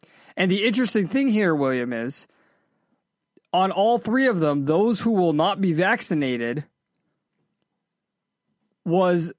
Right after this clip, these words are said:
a significant portion, or at least fifty percent. So those who will not be vaccinated, eighty-five percent for the first one, and then for the second two, it's about fifty percent.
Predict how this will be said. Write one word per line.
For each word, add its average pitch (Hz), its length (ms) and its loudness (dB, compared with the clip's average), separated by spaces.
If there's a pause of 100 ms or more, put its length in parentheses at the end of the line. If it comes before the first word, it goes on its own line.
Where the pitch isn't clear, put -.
a 170 120 0
significant 180 800 0
portion, 143 560 -4
or 156 160 0
at 151 80 -2
least 170 260 -2
fifty 147 300 -2
percent. 120 420 -6 (320)
So - 160 -2
those 196 240 2
who 226 60 0
will 208 100 2
not 202 160 0
be 190 100 0
vaccinated, 170 540 0
eighty-five 175 560 0
percent 147 440 -2
for 156 100 -4
the 131 80 -2
first 220 340 -2
one, 131 320 -2 (400)
and 165 140 0
then 170 100 0
for 175 120 -2
the 151 100 0
second 214 400 -2
two, 131 400 -2 (400)
it's 147 160 -6
about 151 260 0
fifty 131 340 -4
percent. 113 440 -8